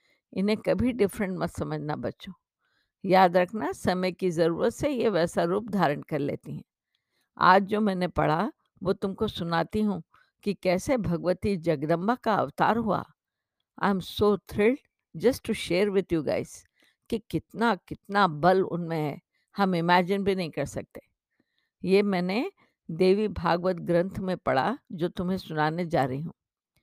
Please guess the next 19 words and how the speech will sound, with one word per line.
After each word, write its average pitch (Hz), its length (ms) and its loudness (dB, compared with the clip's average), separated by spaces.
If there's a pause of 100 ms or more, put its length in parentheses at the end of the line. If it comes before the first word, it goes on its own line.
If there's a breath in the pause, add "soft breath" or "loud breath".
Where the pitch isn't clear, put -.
(600)
In 185 240 0
many 220 360 2
ways, 190 440 2 (380)
this 196 360 2
audio 185 460 6
will 175 240 2 (140)
benefit 196 400 -2
you 185 120 2
बच्चों, 170 440 -2 (520)
कि 202 160 0
पहला 180 460 4
कि 233 200 -4
तुम्हें 214 380 -2
जब 160 240 0
भी 254 180 2
देवी 190 360 0
की 196 200 -6
याद 156 280 2
आएगी, 160 420 -2